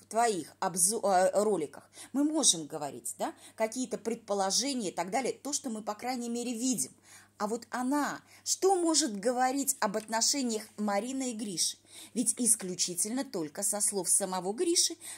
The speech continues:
который, конечно же, жаловался на свою жену, о чём Лёлька и говорила на стриме, да? Ну, а Лёлька сидела и долгими ночами, друзья мои, вместо того, чтобы спать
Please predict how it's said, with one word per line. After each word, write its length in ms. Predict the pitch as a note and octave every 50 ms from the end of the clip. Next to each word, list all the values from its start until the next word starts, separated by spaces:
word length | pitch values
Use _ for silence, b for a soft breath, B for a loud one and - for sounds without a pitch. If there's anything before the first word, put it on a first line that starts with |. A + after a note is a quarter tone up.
| B
который, 340 | - C4 C4 - D4 D4 C#4
конечно 580 | A3 - A3 G3 E3+ E3+ G3 D4 D#4 - - A#3
же, 160 | G3 F#3+ F3+
жаловался 800 | E3+ - D3+ F3+ F3 G3+ A3+ A3+ A3 G3+ G3+ G3+ F#3+ - - F#3
на 120 | F3+ F3
свою 380 | E3 - F3 F3 D#3+ D#3 D3+ D3
жену, 480 | C#3+ D#3 E3+ D3+ C#3+ C#3 D3 F#3 A#3 B B B B B
о 140 | - F#3+ F#3+
чём 260 | - - B3 G#3+ G3+
Лёлька 320 | G3+ G3 F#3+ F3 - F#3+
и 60 | F3 E3
говорила 520 | D3+ E3+ D3 D#3 D3+ C#3+ C3+ D3 F3+ G#3+
на 140 | B3 D4+ E4+
стриме, 460 | - - - F4+ E4+ E4 D4 D4+ D4
да? 180 | G3+ D4 F#4 G#4+ B B B B B -
Ну, 200 | D4 F#4+ - -
а 140 | - A#3 A3 G3
Лёлька 540 | E3 G3 D#4 F#4 G4 F4 - - E4 D4+ -
сидела 800 | - - - G#3+ F3+ D#3+ C#3 - F3+ C#4 F4 F4 D#4+ D#4 D4 D4 B B B B B
и 140 | - C#4+
долгими 520 | G#3+ G#3 G4 A4+ A4+ G4 B3+ C#4 D#4 D4 D#4
ночами, 680 | D4 C4+ G3 D#3+ - - - A#3 B3 B3+ B3 A#3 G#3+
друзья 420 | F#3 E3+ F#3 F#3 F3 F3 E3+ F3+ E3+
мои, 260 | E3 E3 D#3+ D3+ D3+
вместо 380 | C#3+ E3+ A3 C4+ C4+ - A3+ G#3+
того, 280 | - G3+ G3+ G#3 G3
чтобы 280 | G3 - - F#3 F3 F3+
спать 520 | - - - - G#3+ G#3 G#3 F3+ - -